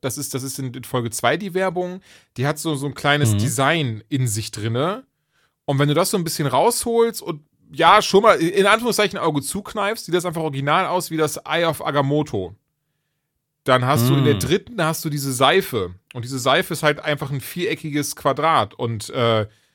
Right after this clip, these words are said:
Speaker 1: wenn du auch da einfach beispielsweise die, die, die Schrift wegmachst, dann ist es einfach ein blaues Quadrat und sieht eigentlich aus wie das Tesseract.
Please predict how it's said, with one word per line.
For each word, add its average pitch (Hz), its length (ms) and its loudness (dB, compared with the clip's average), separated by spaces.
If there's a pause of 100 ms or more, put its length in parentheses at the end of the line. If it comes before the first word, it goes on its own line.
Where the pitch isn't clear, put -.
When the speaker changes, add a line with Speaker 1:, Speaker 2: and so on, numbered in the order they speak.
(220)
Speaker 1:
wenn 127 240 0
du 135 100 2
auch 131 140 -2
da 151 220 6
einfach 143 280 0
beispielsweise 127 720 2
die, 117 180 -6
die, 117 200 -6
die 117 140 -6
Schrift - 340 -2
wegmachst, 131 400 2
dann 139 60 -4
ist 127 40 -4
es 147 80 -2
einfach 143 220 0
ein 135 100 -4
blaues 117 340 0
Quadrat 170 460 0
und 135 80 -10
sieht 120 160 -8
eigentlich 131 240 -6
aus 117 140 -6
wie 135 40 -6
das 143 140 0
Tesseract. - 760 -4